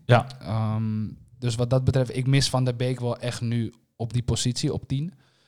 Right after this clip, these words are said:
Speaker 2: Eh, is gewoon een klasse speler, mooie transfer gemaakt. Ehm,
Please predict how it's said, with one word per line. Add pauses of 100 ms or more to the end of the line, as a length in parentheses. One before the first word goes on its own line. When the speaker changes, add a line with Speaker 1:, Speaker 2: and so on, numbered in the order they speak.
(120)
Speaker 2:
Eh,
is
gewoon
een
klasse
speler,
mooie
transfer
gemaakt. (540)
Ehm,